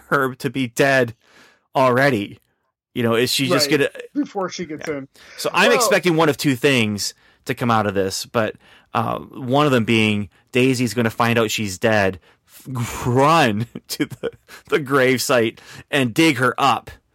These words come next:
Speaker 1: you know, before she goes crazy or dies.
Speaker 2: Oh, I never even thought of that.
Speaker 1: Yeah.
Speaker 2: That would be fantastic.
Speaker 1: Yeah, that, I think that'd be s-,
Speaker 2: Maybe she'll
Speaker 1: some cool, a cool scene.
Speaker 2: Do you think Daisy has her quake powers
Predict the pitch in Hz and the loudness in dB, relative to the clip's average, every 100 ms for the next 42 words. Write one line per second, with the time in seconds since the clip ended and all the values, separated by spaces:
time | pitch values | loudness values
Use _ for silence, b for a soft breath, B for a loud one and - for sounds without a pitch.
0 | _ _ _ - 120 110 104 113 123 117 | _ _ _ -4 0 0 0 -2 2 2
1 | 107 - 107 104 - 107 95 98 90 87 | 2 0 0 0 0 0 0 0 0 0
2 | 78 - - _ _ _ _ _ _ _ | -2 -4 -12 _ _ _ _ _ _ _
3 | _ _ _ _ _ _ 196 226 208 170 | _ _ _ _ _ _ 0 2 2 -2
4 | 208 208 170 151 131 127 - 196 165 135 | -2 -2 -4 -8 -14 -16 -2 0 0 -4
5 | 131 - - - - 190 190 190 170 170 | -12 -14 -14 -6 -2 2 2 2 -2 -6
6 | - 143 - 139 127 - - - 95 127 | -8 -10 -8 -8 -10 -14 -10 -8 -2 -2
7 | - 139 143 139 120 117 185 190 208 175 | 2 2 4 2 0 -2 -4 -6 -6 -6
8 | - _ _ _ _ - 113 120 107 113 | -10 _ _ _ _ -14 -4 2 2 0
9 | - 107 92 92 67 98 b b b b | -4 -4 -4 -4 -6 -10 b b b b
10 | b b _ _ _ B B B - 208 | b b _ _ _ B B B -4 0
11 | 226 208 370 370 226 196 196 226 226 202 | 2 2 2 0 0 2 2 0 2 2
12 | 185 196 175 - 170 151 - 175 175 190 | 2 -2 -4 -2 0 0 0 0 2 0
13 | 208 - | -4 -10